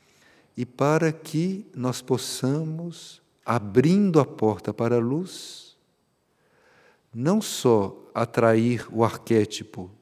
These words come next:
da nova humanidade, mas que nós possamos aliviar o destino do planeta. Isso está aí como possibilidade.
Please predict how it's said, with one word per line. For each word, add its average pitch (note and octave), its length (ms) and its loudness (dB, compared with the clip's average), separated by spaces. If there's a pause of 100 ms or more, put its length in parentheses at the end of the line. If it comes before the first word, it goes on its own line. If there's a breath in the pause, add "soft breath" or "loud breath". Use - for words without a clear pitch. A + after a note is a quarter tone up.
(120)
da A2 180 0
nova A2 340 2
humanidade, F#2 840 -4 (640 soft breath)
mas A2 160 -6
que B2 120 -4
nós B2 180 0
possamos D3 880 -2 (200)
aliviar D#3+ 1080 4 (480)
o A#2 120 -2
destino C3 880 -4 (300)
do A#2 120 2
planeta. B2 680 -6 (540)
Isso A2 220 -4
está A#2 260 2
aí A#2+ 280 4 (300 loud breath)
como C3 280 0
possibilidade. C3+ 1000 -4